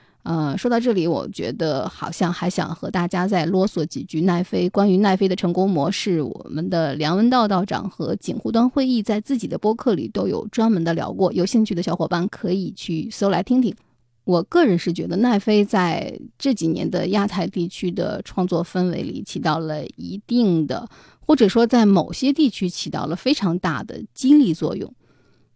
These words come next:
嗯，不过说到这里，我还是在这里想稍稍延伸一个问题，那就是，嗯，在最近的一些年里吧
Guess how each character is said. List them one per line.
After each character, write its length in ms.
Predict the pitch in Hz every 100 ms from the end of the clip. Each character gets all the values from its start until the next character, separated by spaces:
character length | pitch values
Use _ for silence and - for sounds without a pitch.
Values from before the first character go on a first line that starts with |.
| -
嗯， 120 | 196
不 120 | 196
过 100 | 254
说 100 | 285
到 120 | 320 285
这 140 | 285
里， 120 | 202
我 160 | 175 151
还 260 | 151 135
是 140 | 175 220
在 160 | 233
这 100 | 214
里 120 | 208 175
想 200 | 156 180
稍 220 | - 220
稍 200 | 240 226
延 320 | 185 156 160
伸 460 | 196 - 254 262 165
一 80 |
个 140 | 156 190
问 260 | 233 202
题， 220 | 185 - 147
那 140 | 175
就 120 | 196
是， 240 | 208 - 226 - - - _ _ _
嗯， 540 | 226 170 151 151 101 214
在 520 | - 190 175 - -
最 160 | 233 269
近 180 | 285 311
的 60 |
一 200 | 247 240
些 200 | 214 269
年 300 | 277 180 147
里 120 | 165 123
吧 220 | -